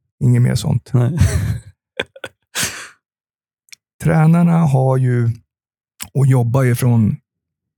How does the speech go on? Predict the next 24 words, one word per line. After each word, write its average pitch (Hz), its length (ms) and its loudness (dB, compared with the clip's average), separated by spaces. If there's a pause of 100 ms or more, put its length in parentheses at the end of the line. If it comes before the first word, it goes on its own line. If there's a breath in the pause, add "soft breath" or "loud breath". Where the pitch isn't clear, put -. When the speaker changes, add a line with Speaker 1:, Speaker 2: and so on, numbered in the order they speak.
(120)
Speaker 1:
ena 147 280 2
matchen 131 380 0
till 131 140 0
den 135 140 2
andra 139 420 2
med 123 280 -2
liksom 127 260 -4
en 120 120 0
tänkt 131 640 0 (840)
startelva. 139 680 0
Så 139 120 -2
fort 151 320 -2
man 135 140 2
har 127 80 2
spelat 131 400 -2
en 127 180 4
match - 320 -2
och - 280 -4 (500 soft breath)
på 123 60 -2
måndagen 135 480 2
dagen 123 220 2
efter 131 280 0
så 127 140 0
står - 440 -2